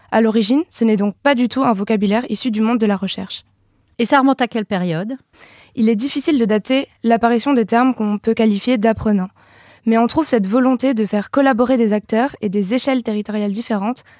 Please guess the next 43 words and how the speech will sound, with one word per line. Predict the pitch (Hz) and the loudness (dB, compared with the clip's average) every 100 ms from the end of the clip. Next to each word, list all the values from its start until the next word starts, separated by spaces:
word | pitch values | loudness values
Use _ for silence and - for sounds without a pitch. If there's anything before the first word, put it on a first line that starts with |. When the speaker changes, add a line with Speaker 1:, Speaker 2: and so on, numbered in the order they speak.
| _ | _
Speaker 1:
dès | 202 269 | -2 0
les | 262 226 | 2 2
années | 233 262 | 2 2
mille | 247 | 2
neuf | 214 - | 0 -2
cent | 247 | -4
quatre-vingts. | 233 - 196 185 _ _ _ _ _ - | -4 -4 -6 -8 _ _ _ _ _ -4
À | 214 | -2
cette | 220 220 | 0 0
époque, | 214 247 - - _ _ - _ | 0 -2 -2 -12 _ _ -20 _
plusieurs | - 269 285 | -2 0 0
politiques | 269 254 226 214 277 - | 0 0 0 -2 -2 -2
éducatives | 202 220 220 214 285 262 | -2 -2 -2 -2 -4 -2
ont | 233 214 | -4 -2
cherché | 233 - 285 | -2 -2 -2
un | 233 | -2
partenariat | 196 240 - 240 220 220 | -2 -2 0 -2 0 0
local | 220 202 202 220 285 _ _ _ - | -2 -2 -4 -4 -6 _ _ _ -4
et | 262 | 0
une | 247 226 | 2 2
collaboration | 269 262 233 226 220 277 | 2 2 2 2 0 -2
des | 247 214 | -2 -2
acteurs. | 202 - 202 - _ _ _ _ _ _ - | -4 -8 -14 -14 _ _ _ _ _ _ -4
On | 233 | -2
peut | 269 226 | 0 0
donner | 233 233 269 - | 2 2 2 0
alors | 220 220 269 | 2 2 0
l'exemple | 240 208 202 262 208 | -2 -2 0 -2 0
des | 208 202 | -2 0
zones | 196 240 | 2 2
d'éducation | 226 202 220 214 240 | 2 0 -2 -2 -2
prioritaire, | 220 214 196 196 208 247 | -4 -4 -4 -2 -4 -4
par | 202 | -6
exemple, | 196 190 214 269 - - _ - | -6 -6 -6 -8 -14 -20 _ -10
qui | - | -4
ont | 220 | -2
été | 214 220 | 0 -2
créées | - 226 254 | -2 0 2
en | 214 | 2
mille | 220 | 2
neuf | 214 190 | 2 0
cent | 247 | -2
quatre-vingt-un. | 220 - 196 190 | -2 -4 -6 -6